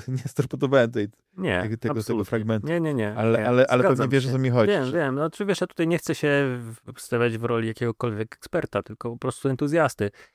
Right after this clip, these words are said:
Speaker 2: I,
Speaker 1: Tak, tak, tak,
Speaker 2: mm,
Speaker 1: tak.
Speaker 2: ja tutaj w-, też mam, e,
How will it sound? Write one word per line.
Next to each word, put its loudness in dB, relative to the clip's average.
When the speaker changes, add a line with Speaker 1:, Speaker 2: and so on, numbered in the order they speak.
Speaker 2:
I, 0
Speaker 1:
Tak, -4
tak, 0
tak, 2
Speaker 2:
mm, 2
Speaker 1:
tak. 2
Speaker 2:
ja 2
tutaj 2
w-, -20
też 0
mam, 0
e, -4